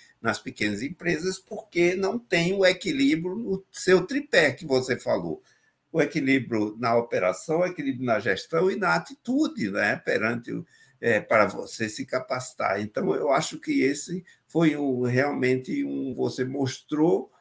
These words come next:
como se arruma a casa, né? Então, isso eu acho muito importante. E depois, quando você falou também, né, de tra-, da, da parte digital, de tecnologia, eu sou muito, eu, a tecnologia, para mim, é um,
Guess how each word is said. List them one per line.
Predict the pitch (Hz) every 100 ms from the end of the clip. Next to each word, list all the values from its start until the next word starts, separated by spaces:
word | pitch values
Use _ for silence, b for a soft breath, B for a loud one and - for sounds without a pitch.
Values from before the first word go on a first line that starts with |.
| _ _ -
como | 185 202
se | 233 -
arruma | 196 190 170 170 381
a |
casa, | - 202 139 95 87
né? | 85 82 104 139
Então, | - 156 151 170
isso | 170 147 -
eu | 160 139
acho | 135 - 160
muito | 165 139 147
importante. | 165 185 185 - 127 107 - - b b b
E | 160
depois, | 220 214 190 196
quando | 190 180 165
você | 156 151 - 131
falou | - 135 120 123
também, | - 117 107 120 117 104 _ _ -
né, | 107 107
de | 170 -
tra-, | - -
da, | - - -
da | - -
parte | - 110 107 -
digital, | 101 92 98 - 101 117 123
de | 98
tecnologia, | - 98 95 - - 92 87 - - 311 - - b b -
eu | 349 294
sou | - 202
muito, | 143 160 170
eu, | 156 156
a |
tecnologia, | - 170 254 185 156 117 131 139
para | - 123
mim, | 113 120 156 165
é | 160 156
um, | 143 135 143 165 185 180